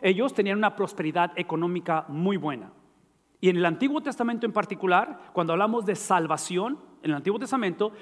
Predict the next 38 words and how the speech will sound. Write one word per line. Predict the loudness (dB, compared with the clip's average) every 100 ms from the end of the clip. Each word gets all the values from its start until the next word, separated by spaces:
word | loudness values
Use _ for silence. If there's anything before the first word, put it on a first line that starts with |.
| -2
hablamos | 2 4 2 0 0
de | 0 0 0
prosperidad | -2 0 0 0
económica, | -2 0 0 0 -2 -14 -20 _
la | -4
salvación | -2 -2 -4 0 2 4
de | 4 4 4 -2 -18 0
el | 2
enemigo | 4 6 4 4 0
en | -4
cuestión | -8 -6 -2
militar. | 2 2 4 4 2 -4 -18 -8 2
Y |
eventualmente | 4 4 0 2 2 2 2 0 0
era | 0 2
un | 2
crecimiento | 0 0 0 0 0 0 0 0
donde | 0 -2 -2
estaban, | 2 2 2 0 -4
lo | -8 -6
que | -8
podríamos | -4 -2 -2 0
decir, | 0
religioso | 0 -4 -4 -2 -2 -2 -2
o | 2 2 0 -4 -2
las | 0 0
iglesias, | 0 0 0 -2 -2
que | -6
no | -6
son | -4 -2
iglesias | -2 -2
en |
este | -4 -2
tiempo, | -4 -2 -6 -8 0
los | 2
lugares | 4 2 2 -2 0
de | 2
reunión | 2 2 0